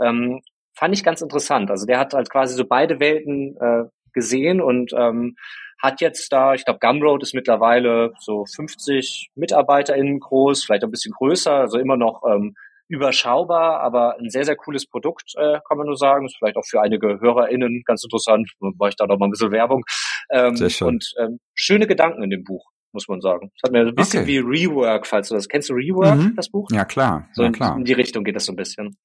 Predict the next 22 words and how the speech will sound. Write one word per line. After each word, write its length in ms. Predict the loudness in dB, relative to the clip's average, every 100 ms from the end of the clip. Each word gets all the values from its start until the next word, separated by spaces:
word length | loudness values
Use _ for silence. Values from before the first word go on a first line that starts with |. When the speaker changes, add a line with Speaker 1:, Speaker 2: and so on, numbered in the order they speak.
| _
Speaker 2:
Ja. 520 | 0 4 4 2 -4 _ _ -20 -20 -20 -10
Ist 180 | -6 -2
ja 100 | -2
ein 100 | 0
wahnsinnig 440 | 0 0 0 -2
innovativer 520 | -2 0 0 0 0 0
Ansatz 480 | -2 -2 -4 -6
jetzt 220 | -4 -4 -4
in 100 | -6
der 100 | -4
Startup-Welt, 640 | -2 0 0 0 -2 -2
ne, 80 | -4
Speaker 1:
Mhm. 60 |
Speaker 2:
dass 260 | -4 -6 -6
die 160 | -6
Firmen, 540 | -4 0 2 2 0 -2 -4
äh, 180 | -2
Geld 180 | 0 0
verdienen 280 | -2 -2 -2
sollten. 480 | -2 -4 -4 -6 -10 _ _ -20 _ _ 0
Speaker 1:
Mhm. 120 | 4
Speaker 2:
Ähm, 160 | 4